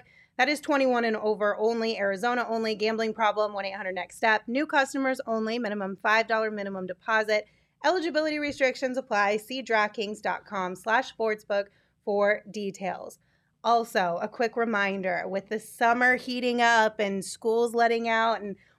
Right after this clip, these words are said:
we're all gonna start going on vacations and doing fun things, we wanna make sure everyone is safe and healthy. covid nineteen vaccines are free for everyone five and older. Those twelve and older are also now eligible for a booster.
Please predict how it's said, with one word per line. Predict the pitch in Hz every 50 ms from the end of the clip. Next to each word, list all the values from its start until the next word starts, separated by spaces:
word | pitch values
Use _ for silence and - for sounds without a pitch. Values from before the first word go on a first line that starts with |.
| -
we're | - 208 220
all | 233 233 240 240
gonna | 240 247 240
start | 233 - 247 240 220
going | 233 240 247 247
on | 240 233
vacations | 226 233 233 226 233 262 247 240 233 254 240 240 226 214
and | 220 220
doing | 208 233 233 233 226 220
fun | - - 226 220 220 220 214
things, | - 233 233 233 226 220 233 233 - - _ _ _ _ _ _ -
we | 240 254
wanna | 254 247 247 240
make | 240 233 214
sure | - - 226
everyone | 220 208 214 208 208 208 196 196
is | 196 208 202 - -
safe | - 208 202 202 202 202 - -
and | 214 202
healthy. | - - 214 202 208 196 202 208 202 196 196 190 - _ _ _ _ _ -
covid | - 262 269 277 277
nineteen | 269 254 240 240 - 269 240 240
vaccines | 226 220 214 208 - - 220 214 208 202
are | 208 202
free | - 220 208 202
for | 208 208 202
everyone | 190 185 190 190 190 185 185
five | 185 - 190 185 185 180
and | 180
older. | 190 - 214 208 208 208 202 202 202 196
Those | 202 185 185 180 -
twelve | - 262 254 262 262
and | 277 254
older | 233 233 226 214 226 220 208
are | 208 202 208
also | - 214 220 214 220 - 233 220
now | 220 214 202 190 190 190 190 -
eligible | 190 180 180 185 180 - 170 185 185 185
for | - - 180 - - -
a | 190
booster. | 170 - 180 180 180 - - 185 - - -